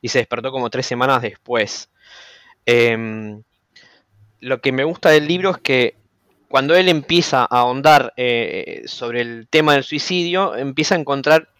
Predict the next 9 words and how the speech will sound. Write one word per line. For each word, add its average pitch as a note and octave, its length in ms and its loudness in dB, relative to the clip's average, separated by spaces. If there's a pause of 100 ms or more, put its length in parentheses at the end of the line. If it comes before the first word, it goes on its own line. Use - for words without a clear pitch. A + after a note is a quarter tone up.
(640)
no, D3+ 640 -6 (340)
se, - 160 -10
empieza G3 320 2
a - 20 0
encontrar F#3 260 2
bibli-, C#3+ 300 -4
bibliografía, C3+ 840 0 (480)
pero C#3 360 0 (280)
toda G3 440 2